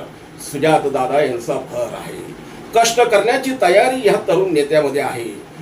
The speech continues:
सुजात दादा असो की चंद्रशेखर रावण असो किंवा आकाश आनंद असो, हे तिघही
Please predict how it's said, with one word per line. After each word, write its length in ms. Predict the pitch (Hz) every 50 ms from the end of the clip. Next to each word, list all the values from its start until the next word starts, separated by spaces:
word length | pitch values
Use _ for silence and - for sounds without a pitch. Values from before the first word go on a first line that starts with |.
| - - - - -
सुजात 480 | - - - - - 151 165 175 175 180
दादा 360 | 170 170 170 175 185 190 185
असो 540 | 170 - - 202 208 208 214 214 214 - - - - -
की 80 | 160
चंद्रशेखर 640 | 160 160 156 151 175 180 175 - 190 175 - 190 180
रावण 360 | 160 160 180 254 269 240 180
असो 420 | - - - - 120 113 113 - - - - - - - -
किंवा 500 | 170 180 180 156 156 170 196 214 - - 139
आकाश 520 | 143 147 147 156 156 156 160 151 - - - 120
आनंद 340 | 123 127 143 156 151 127
असो, 280 | 117 98 - - - - - - - - - - - - 156
हे 80 | 208
तिघही 840 | 214 - - 196 202 202 240 262 269 214 247 285 262 190 156 -